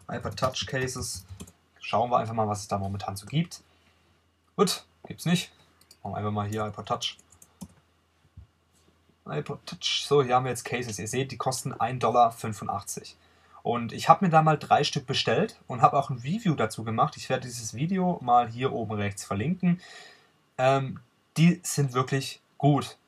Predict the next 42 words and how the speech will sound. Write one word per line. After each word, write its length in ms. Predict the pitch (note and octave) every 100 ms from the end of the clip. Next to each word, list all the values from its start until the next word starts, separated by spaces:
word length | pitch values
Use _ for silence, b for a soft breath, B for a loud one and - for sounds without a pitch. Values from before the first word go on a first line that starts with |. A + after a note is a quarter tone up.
| _
Also 220 | - B2 B2
die 100 | D#3
sind 300 | E3+ D3+ -
wirklich, 340 | D#3+ E3+ D#3+
für, 280 | - C#3 -
für 160 | -
den 200 | C3 F3
Preis 400 | F3+ - - E3+
kann 200 | - -
man 140 | D#3+ D3+
da 100 | C3+
einfach 280 | C3 - -
nicht 160 | C3+ G#2+
meckern. 340 | G#2 G2 G2+ B B B B B -
Ähm, 340 | B2 B2+ B2 -
die 140 | A#2+
halten, 460 | - F#3+ G3+ G#3 G3
sind 240 | - C3
richtig 260 | D3 F3 D#3+
gut 140 | D3
ausgeschnitten, 580 | A#2+ E3+ - - C#3+ D#3
das 140 | A#2+
passt 320 | - - - -
also 240 | B2+ B2
alles. 340 | A#2+ D3 F3 B B B B -
Ähm, 240 | B2 C3
das 160 | B2 -
Einzige, 460 | D#3+ A3 G3 F3+
was 160 | E3 D#3+
man 100 | D3+
nicht 160 | D#3+
machen 220 | D#3 C#3+ C3+
darf, 200 | C3 C3
ist 140 | -
die 100 | A#2+
knicken, 500 | - - D#3+ A3+ G#3+
weil 120 | D#3+
dann 200 | C#3+ D3
plättert, 420 | - C3+ D3 A#2+ -
äh, 300 | B2 A#2+ G#2+
dann 160 | G2+ -
plättert, 440 | - B2 - -